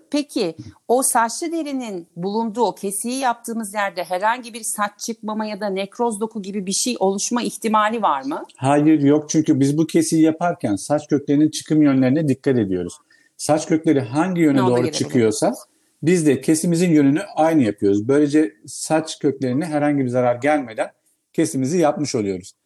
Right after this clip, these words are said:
Speaker 2: Hatta şöyle söyleyeyim, e, çoğu hasta dikişleri varken dahi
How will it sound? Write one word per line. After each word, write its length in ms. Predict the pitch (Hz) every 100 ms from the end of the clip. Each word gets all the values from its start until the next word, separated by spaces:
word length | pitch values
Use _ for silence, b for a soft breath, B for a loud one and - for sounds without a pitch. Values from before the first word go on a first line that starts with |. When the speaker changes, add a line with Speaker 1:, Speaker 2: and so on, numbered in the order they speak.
| _ _
Speaker 2:
Hatta 320 | - 131 165
şöyle 240 | 160 180 175
söyleyeyim, 460 | - 131 214 196 -
e, 280 | 120 120 120
çoğu 300 | 160 170 156
hasta 460 | 139 - 156 254 _ _ _ 117
dikişleri 520 | 113 156 - 175 170
varken 520 | 156 185 - 156 120 131 110
dahi 480 | 107 110 107 139 226